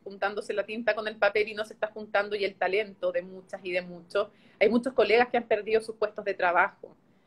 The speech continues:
eh, y que creo que los van a seguir perdiendo todavía, y tal vez yo también, no sé, bueno, eso no se sabe, no, uno nunca sabe, ¿no?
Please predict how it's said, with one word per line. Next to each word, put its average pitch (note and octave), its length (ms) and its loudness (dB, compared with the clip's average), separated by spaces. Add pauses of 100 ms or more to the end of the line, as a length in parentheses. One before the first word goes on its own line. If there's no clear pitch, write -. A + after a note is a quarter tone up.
(220)
eh, E3+ 280 0
y F#3+ 80 -10
que G3 140 -6
creo A3+ 180 6
que A#3+ 80 2
los A#3 80 -2
van A3 120 0
a A3 40 -4
seguir F#3+ 280 -6
perdiendo G3+ 340 -2
todavía, G3+ 460 6
y G3 100 -2
tal G#3 140 2
vez G#3 140 0
yo C4 120 2
también, G#3+ 320 -2
no A3+ 80 -12
sé, G#3+ 140 -2
bueno, G3 180 -8
eso G3 140 -18
no G#3 80 -16
se G3+ 100 -20
sabe, G3+ 320 8
no, G#3 140 0
uno G3+ 180 0
nunca G#3 320 2
sabe, G#3+ 260 8
¿no? G3 300 -8